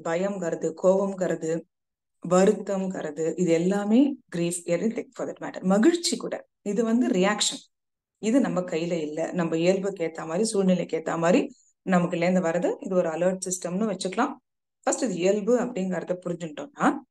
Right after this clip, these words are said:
அதற்கான எதிர் செயல், கவுண்டர் ஆக்ஷன் என்ன பண்ண போறோங்கிறது நம்ம கையில தான் இருக்கு. இப்போ பாத்தீங்கன்னா, நம்ம முன்னெல்லாம் சொல்லுவாங்க இல்லையா, கோ-, எந்த, ஏன்னா emotion, ஆஹ், உச்சமா இருக்கும்போது, ஆஹ்,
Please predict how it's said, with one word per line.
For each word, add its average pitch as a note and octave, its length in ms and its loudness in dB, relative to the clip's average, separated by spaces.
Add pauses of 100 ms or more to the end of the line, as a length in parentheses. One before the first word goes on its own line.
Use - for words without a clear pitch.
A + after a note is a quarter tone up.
(760)
அதற்கான C#4+ 460 6 (200)
எதிர் B3+ 360 6
செயல், G3 400 4 (240)
கவுண்டர் C#4+ 380 0
ஆக்ஷன் G#3+ 320 -2
என்ன F3+ 160 -2
பண்ண D#3+ 240 -10
போறோங்கிறது D#3+ 680 -2
நம்ம D#3+ 240 -4
கையில D#3 280 -2
தான் D#3+ 140 -4
இருக்கு. - 200 -6 (1040)
இப்போ A#3+ 240 6
பாத்தீங்கன்னா, B3 400 4
நம்ம G#3+ 200 2
முன்னெல்லாம் G#3 380 -2
சொல்லுவாங்க G3+ 300 -2
இல்லையா, E3+ 240 2
கோ-, - 180 -2 (220)
எந்த, C4 340 4 (160)
ஏன்னா B3+ 220 0 (120)
emotion, B3+ 520 0 (800)
ஆஹ், E3 280 0
உச்சமா A#3+ 380 0
இருக்கும்போது, F#3 540 -4 (800)
ஆஹ், E3 380 2